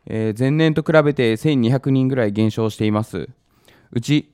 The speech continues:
暴力団構成員の数は約九千四百人で、前年に比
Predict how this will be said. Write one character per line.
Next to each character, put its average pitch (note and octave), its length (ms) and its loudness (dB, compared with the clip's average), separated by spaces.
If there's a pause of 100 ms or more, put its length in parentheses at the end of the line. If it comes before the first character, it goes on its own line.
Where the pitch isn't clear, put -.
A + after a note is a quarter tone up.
(140)
暴 C#3+ 180 4
力 D3+ 180 0
団 D3 200 0
構 D#3 180 0
成 D#3 180 0
員 C3 120 2
の G#2+ 80 0
数 A2 200 -4
は G2 280 -2
約 A#2 320 -2
九 C#3 240 2
千 C#3 220 2
四 A#2+ 180 4
百 C3+ 180 0
人 B2 180 4
で、 F2+ 280 -6 (360)
前 C3 140 4
年 C#3+ 240 2
に C#3+ 60 2
比 D#3 100 -2